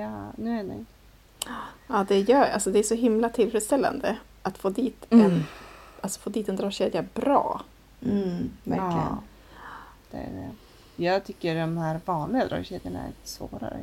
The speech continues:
Speaker 1: Jag är mer, gruvar mig mer för dem egentligen.
Speaker 2: Mm,
Speaker 3: Jaså?
Speaker 2: men jag är inte
Speaker 1: Ja.
Speaker 2: så van dem.
Speaker 1: Nej, inte jag heller.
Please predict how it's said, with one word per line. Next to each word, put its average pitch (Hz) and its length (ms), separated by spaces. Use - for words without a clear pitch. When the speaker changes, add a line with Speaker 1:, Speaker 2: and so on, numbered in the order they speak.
Speaker 1:
Jag 196 100
är 180 100
mer, 202 320
gruvar 185 280
mig 185 80
mer 208 180
för 180 140
dem 185 220
egentligen. 180 420
Speaker 2:
Mm, 240 120
Speaker 3:
Jaså? 220 100
Speaker 2:
men 226 100
jag 226 80
är 240 140
inte 330 140
Speaker 1:
Ja. 285 60
Speaker 2:
så - 160
van - 400
dem. 233 320
Speaker 1:
Nej, 208 360
inte 196 240
jag 202 60
heller. 185 220